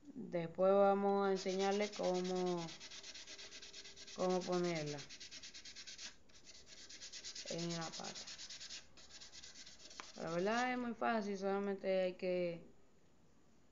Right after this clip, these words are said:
quitar un par de tornillos y ya, no es nada del otro mundo, es muy fácil. Hasta un niño, mm, podría hacer.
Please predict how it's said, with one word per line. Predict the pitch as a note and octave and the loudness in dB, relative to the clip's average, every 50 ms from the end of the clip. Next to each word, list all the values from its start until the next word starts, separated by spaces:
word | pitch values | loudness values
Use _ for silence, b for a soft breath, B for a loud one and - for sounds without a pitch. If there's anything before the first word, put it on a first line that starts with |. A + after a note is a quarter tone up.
| - - - - - - - - | -20 -20 -20 -20 -20 -20 -20 -10
quitar | - F3+ E3+ E3+ - F3 F3 F3+ | -6 -6 -4 -2 0 2 2 2
un | F3+ F3+ F3+ | 2 2 0
par | F3 - F3+ F3 F3+ | 2 2 2 4 6
de | F3+ F3 E3+ | 4 4 4
tornillos | - E3+ E3+ F3+ G3 G#3 G#3 G3 F#3+ F#3 F3+ F3+ - | 2 0 2 2 2 4 4 6 6 4 4 2 -2
y | E3 E3 | -4 2
ya, | F3 F3+ F#3 F3+ | 2 4 4 4
no | F3+ F#3 | 2 2
es | F#3+ G3+ G#3 G3+ G3+ | 2 2 2 2 2
nada | G3+ F#3+ F#3+ F#3 F3+ | 2 4 4 4 4
del | F3 F3+ F3 | 4 4 4
otro | F3 F3 - F3 E3+ | 4 2 0 -2 -2
mundo, | F#3 G#3 G#3 G3+ G3 F#3 F3+ | -2 -2 -2 -2 -2 0 0
es | F3+ | 0
muy | F3 F3 E3 | 0 -2 -4
fácil. | D#3+ - F#3+ G3 G3+ G3 F#3+ F3+ - F#3+ F#3 F#3+ F#3+ - - - - - - - - - - - - - - - - - - - - - - - - - - - - - - - - - - - - - - - - - - E3 | -4 -4 -2 0 0 0 0 -2 -4 -6 -6 -6 -8 -12 -16 -18 -16 -16 -16 -16 -16 -16 -16 -16 -16 -16 -16 -16 -16 -16 -16 -16 -16 -16 -18 -18 -18 -18 -18 -16 -16 -16 -16 -16 -14 -16 -16 -16 -16 -16 -16 -14 -14 -12 -12 -12
Hasta | - - - E3 D#3+ E3 | -12 -8 -6 -4 -2 0
un | F3 F3+ F3+ F3+ | 0 2 2 4
niño, | F#3+ G#3+ A3 G#3 F#3+ F#3+ G3+ G3+ - - - - - - - - - | 4 4 4 4 2 2 0 -2 -4 -14 -16 -16 -16 -16 -16 -12 -8
mm, | F#3+ G3+ G#3+ - - - - - F#3+ | -8 -8 -8 -8 -12 -14 -12 -6 -4
podría | F3 D#3 D3+ D#3 D3+ E3+ E3 | -4 -2 -2 -2 -2 -2 -4
hacer. | D#3+ - - F3+ F3+ F3 - | -4 -4 -2 -2 -2 -2 -4